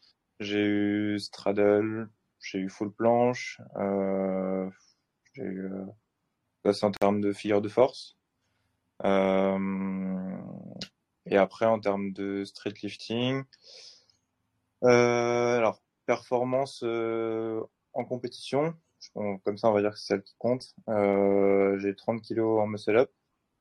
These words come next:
euh, j'ai soixante-quinze kilos en, en, en chin up, euh, cent vingt kilos en dips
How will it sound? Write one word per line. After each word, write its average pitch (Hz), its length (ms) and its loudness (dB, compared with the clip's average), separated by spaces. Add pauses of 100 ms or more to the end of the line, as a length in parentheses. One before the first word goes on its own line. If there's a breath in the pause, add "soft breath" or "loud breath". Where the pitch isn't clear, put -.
(520)
euh, 98 600 0
j'ai 98 920 -2
soixante-quinze 107 640 -4
kilos 107 240 -4
en, - 1000 -4
en, 98 320 -2
en 98 40 -4
chin 104 220 -6
up, 123 160 2 (1200 loud breath)
euh, 107 520 4
cent 117 800 2
vingt 117 240 0
kilos 110 320 -6
en 101 80 -6
dips - 500 -10